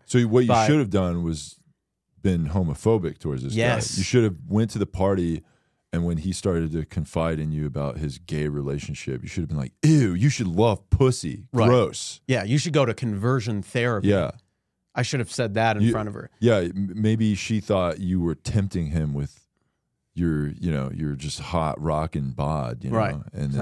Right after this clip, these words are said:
Speaker 1: then
Speaker 2: just so
Speaker 1: Yeah.
Speaker 2: jacked and vascular.
Speaker 1: Yeah, and also
Speaker 2: Yeah.
Speaker 1: that's
Speaker 2: High
Speaker 1: kind of
Speaker 2: tea.
Speaker 1: rude of you to just lead on this gay guy without any kind of sex, you know? This is the kind of attitude we have towards women that hang out with us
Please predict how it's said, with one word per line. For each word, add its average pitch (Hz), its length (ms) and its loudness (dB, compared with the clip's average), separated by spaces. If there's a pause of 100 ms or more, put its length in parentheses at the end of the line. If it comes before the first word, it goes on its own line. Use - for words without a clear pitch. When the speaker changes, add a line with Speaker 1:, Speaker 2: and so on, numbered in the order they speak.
Speaker 1:
then - 20 -6
Speaker 2:
just 95 160 -8
so 107 580 -6
Speaker 1:
Yeah. 95 220 2
Speaker 2:
jacked 98 300 -6
and 98 260 -10
vascular. 113 520 0
Speaker 1:
Yeah, 110 60 -2
and 123 80 0
also 123 480 2
Speaker 2:
Yeah. 90 40 0
Speaker 1:
that's 120 220 0
Speaker 2:
High 123 160 0
Speaker 1:
kind 139 180 4
of 107 60 2
Speaker 2:
tea. 120 140 2
Speaker 1:
rude 120 220 4
of 85 120 0
you 95 460 2
to 82 360 0
just 82 420 -4
lead 90 320 2
on 87 300 0
this 76 160 -4
gay 90 260 -2
guy 67 240 -4
without 69 440 -4 (640)
any 80 300 -4
kind 78 260 -2
of 67 220 -6 (220)
sex, - 600 -6
you - 80 -6
know? 67 240 -6 (840)
This 147 160 4
is 127 60 -8
the 117 60 -4
kind 117 200 2
of 92 60 2
attitude 92 380 2
we 92 120 4
have 85 140 2
towards 76 240 -4
women 82 280 0
that 69 140 -4
hang 78 220 -2
out 76 160 -4
with 76 160 -6
us - 360 -6